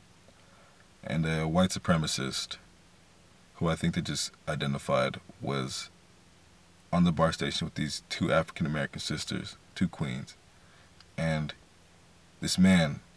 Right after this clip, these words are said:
this white supremacist, took it upon himself to stab them. Um, media outlets are calling the crime random.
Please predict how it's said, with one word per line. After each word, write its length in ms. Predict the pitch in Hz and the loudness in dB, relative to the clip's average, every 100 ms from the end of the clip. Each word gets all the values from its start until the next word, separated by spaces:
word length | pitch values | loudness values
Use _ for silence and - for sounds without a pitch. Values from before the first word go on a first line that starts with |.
| - | -12
this 180 | 101 - | -8 0
white 140 | 180 | 0
supremacist, 640 | - - 92 85 80 - - | 0 -2 0 2 0 -4 -4
took 180 | 98 - | -4 -2
it 80 | |
upon 300 | 78 - 78 | -4 0 0
himself 440 | 71 73 78 73 - | -2 -4 -2 -2 -4
to 280 | - 65 64 - - - - - - - | -6 -6 -8 -14 -20 -20 -20 -20 -20 -14
stab 440 | - - 90 80 71 | -4 4 6 6 0
them. 240 | 64 - - - - - - - - - - - - - - - - - - - | -6 -8 -18 -20 -20 -20 -20 -20 -20 -20 -20 -20 -20 -16 -16 -16 -20 -20 -16 -6
Um, 540 | 76 76 76 69 62 - - - - - - - - | -2 -2 -2 -4 -6 -10 -20 -20 -20 -20 -20 -20 4
media 320 | 90 101 98 | 8 10 10
outlets 420 | 101 95 92 92 85 | 10 8 6 6 4
are 240 | 82 82 - - | 4 2 -4 0
calling 400 | - 90 90 82 | 8 8 10 6
the 80 | |
crime 420 | - 95 87 87 85 | 4 4 6 6 6
random. 460 | 95 101 110 123 | 6 6 6 2